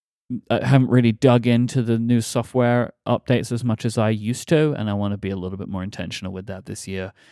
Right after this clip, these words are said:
Um, but it does take the work from me, because the time where I would usually put the most effort in, which is August and September, uh, is more busy for me now than it used to be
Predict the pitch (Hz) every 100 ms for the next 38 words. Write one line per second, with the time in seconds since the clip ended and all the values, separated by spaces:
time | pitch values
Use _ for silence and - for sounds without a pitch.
0 | _ _ - 98 90 90 - _ - 127
1 | 127 - 131 117 - 123 113 110 123 107
2 | - 104 95 92 101 104 - 101 - -
3 | 123 107 107 107 101 101 104 104 101 98
4 | - - 107 107 101 107 95 101 - 78
5 | 110 107 101 101 98 101 98 101 - -
6 | 110 101 92 95 127 _ _ _ _ 120
7 | 101 101 101 107 110 110 120 135 147 202
8 | 220 - 104 92 92 92 98 92 - 95
9 | - 95 90 95